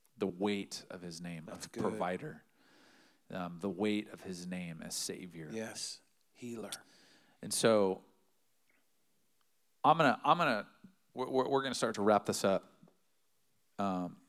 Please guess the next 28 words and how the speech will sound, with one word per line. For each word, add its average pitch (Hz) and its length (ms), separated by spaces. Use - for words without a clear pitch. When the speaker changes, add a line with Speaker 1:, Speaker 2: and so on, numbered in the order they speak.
Speaker 2:
<laughs> - 480
Speaker 1:
if 110 100
anybody 131 280
has 117 140
any 107 120
questions, 95 720
we'll 101 140
try 104 160
to 95 80
answer 92 320
those. 151 300
Speaker 2:
So - 340
Speaker 1:
But 110 160
Speaker 2:
good. - 80
Speaker 1:
I'm 113 80
gonna 117 140
wrap 107 140
us - 100
up - 120
with - 120
this. - 360
Speaker 2:
Go 131 100
ahead. 170 180
Speaker 1:
Jeremiah 117 420
seventeen 107 500
five. 87 340
Speaker 2:
Oh, 104 40
yeah. 104 100